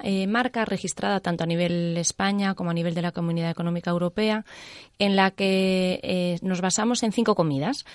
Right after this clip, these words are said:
cinco comidas equilibradas a nivel hormonal, en la que cada una de ellas tiene que haber alguna fuente de hidrato favorable, también proteína magra y también una grasa insaturada. De esta manera se equilibran las hormonas, se equilibra el apetito, la saciedad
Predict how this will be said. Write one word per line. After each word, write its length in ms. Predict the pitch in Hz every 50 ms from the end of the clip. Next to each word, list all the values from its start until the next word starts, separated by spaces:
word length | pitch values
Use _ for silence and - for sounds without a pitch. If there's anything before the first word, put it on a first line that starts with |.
| - _
cinco 320 | - - 185 185 196 185
comidas 460 | 175 180 180 196 220 233 240 226 -
equilibradas 720 | 170 - 180 170 170 165 185 202 220 247 277 294 - - -
a 80 | 180
nivel 320 | 175 175 170 165 175 170 170
hormonal, 600 | 170 160 170 170 180 196 226 247 262 269 277 269 - - - - - - -
en 220 | - 190 185 180 175
la 80 | 180
que 160 | 175 - 180
cada 240 | 175 196 196 196 202
una 320 | 208 226 233 233 240 247 -
de 180 | - 202 170 190
ellas 240 | 214 208 226 233 -
tiene 200 | - 208 202 196
que 80 | -
haber 180 | 180 175 175 170
alguna 520 | 170 170 160 170 180 180 175 175 175 170
fuente 280 | - - 185 185 170 180
de 60 | 170
hidrato 400 | 170 165 175 180 180 180 - 175
favorable, 640 | 165 - 175 180 190 208 254 285 285 302 311 330 339 - - - - - - - - - - - -
también 340 | - 175 180 185 185 185 175
proteína 580 | - 190 180 - 180 180 196 208 202 196 185
magra 480 | 190 220 247 254 240 254 254 269 277 -
y 220 | - - 226 220 208
también 380 | - 220 208 214 220 220 226
una 240 | 226 220 220 208 208
grasa 400 | 196 208 220 220 - - 247 247 -
insaturada. 800 | 226 202 175 - 170 160 - 156 147 151 143 139 131 127 - - -
De 80 | 175
esta 180 | 185 - - 190
manera 300 | 190 196 196 220 208 185
se 140 | - - 165
equilibran 360 | - - 165 170 165 165 165
las 180 | 170 170 170 -
hormonas, 540 | 185 185 208 233 254 262 262 262 269 269
se 80 | - 208
equilibra 300 | - - 175 175 - 160
el 60 | 151
apetito, 520 | 151 - - 160 - 233 254 233 - 240 233
la 140 | 214 185
saciedad 580 | 170 - 175 160 - - 180 190 220 240 262 262